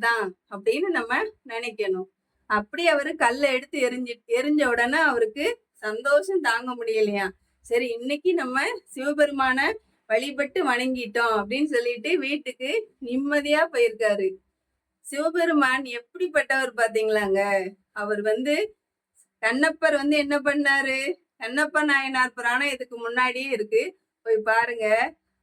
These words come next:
அவர் பண்ணதையும் பொறுத்தாரு, இவர் பண்ணதையும் பொறுத்தாரு. எவ்வளவு பொறுமைசாலின்னு பாத்தீங்களாங்க?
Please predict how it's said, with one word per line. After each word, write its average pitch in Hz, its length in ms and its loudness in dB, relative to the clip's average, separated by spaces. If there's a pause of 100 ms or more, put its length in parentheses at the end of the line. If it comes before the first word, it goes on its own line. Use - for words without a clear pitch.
அவர் 240 400 -2
பண்ணதையும் 302 640 2
பொறுத்தாரு, 285 560 0 (120)
இவர் 247 320 -4
பண்ணதையும் 262 520 -2
பொறுத்தாரு. 233 640 0 (180)
எவ்வளவு 294 680 2
பொறுமைசாலின்னு 269 800 -2
பாத்தீங்களாங்க? 202 880 0